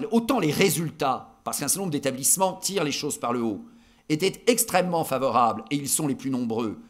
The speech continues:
aux établissements publics, autant la valeur ajoutée mettait en avant les résultats euh, tout à fait efficace de nombre d'établissements privés. Pourquoi ?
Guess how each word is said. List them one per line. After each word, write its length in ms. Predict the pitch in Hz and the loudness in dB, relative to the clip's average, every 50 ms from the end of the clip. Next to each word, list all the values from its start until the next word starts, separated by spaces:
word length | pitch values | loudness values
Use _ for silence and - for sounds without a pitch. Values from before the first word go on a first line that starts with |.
| _ _ _ _ _ | _ _ _ _ _
aux 100 | - 143 | -2 -2
établissements 580 | 131 117 117 120 117 101 107 - - - 214 - | 0 0 0 -2 -2 0 2 2 2 2 0 -6
publics, 500 | - 127 104 - 226 - - - - - _ _ _ _ _ _ _ _ _ _ - | -6 -8 -10 -10 -12 -12 -14 -20 -20 -20 _ _ _ _ _ _ _ _ _ _ 6
autant 340 | - 214 214 220 220 226 202 | 8 8 8 10 8 8 8
la 160 | 165 139 131 | 8 6 4
valeur 460 | 120 113 131 214 254 262 247 214 147 | 2 4 6 8 8 8 8 6 4
ajoutée 580 | 143 139 - 269 240 - - 208 175 110 - _ _ _ _ _ _ _ _ _ _ _ - | 2 0 -2 -4 -8 -6 -6 -8 -8 -8 -12 _ _ _ _ _ _ _ _ _ _ _ -6
mettait 640 | 113 127 185 190 - - - 190 185 170 143 - - | -2 0 0 0 0 0 2 4 4 4 2 -2 -2
en 160 | - 131 135 120 | -4 -2 0 0
avant 520 | 113 110 107 107 - 208 160 101 - - _ _ _ _ _ _ | -2 -2 -2 -4 -6 -6 -6 -8 -12 -16 _ _ _ _ _ _
les 160 | - 131 175 175 | 0 0 0 2
résultats 1000 | 131 170 165 135 104 120 123 110 - - 190 196 185 160 123 92 - - - _ _ - | 2 0 0 0 0 -2 -4 -4 -4 0 2 4 4 4 2 0 -6 -12 -20 _ _ -8
euh, 100 | - 113 - - | -6 -6 -6 -4
tout 140 | - 226 220 202 | -6 -4 0 2
à 80 | 160 | 0
fait 220 | 156 - 156 - - | 0 0 -4 -4 -2
efficace 760 | 156 151 156 - 127 117 - 147 139 - - - - - - - | -2 -2 -2 -4 -8 -6 -4 -2 -2 0 0 0 -2 -2 -4 -8
de 160 | - 107 135 131 | -6 -2 -2 0
nombre 380 | 127 139 151 170 175 147 135 | 0 0 0 -2 -2 -4 -6
d'établissements 540 | 127 110 117 117 110 113 113 - - 117 107 | -6 -4 -6 -6 -6 -6 -8 -8 -6 -8 -8
privés. 340 | - - 113 92 104 107 98 | -8 -10 -12 -8 -8 -8 -8
Pourquoi ? 760 | - - - - - _ - - 180 156 143 135 - _ | -8 -10 -12 -12 -12 _ -12 -8 -6 -6 -6 -8 -14 _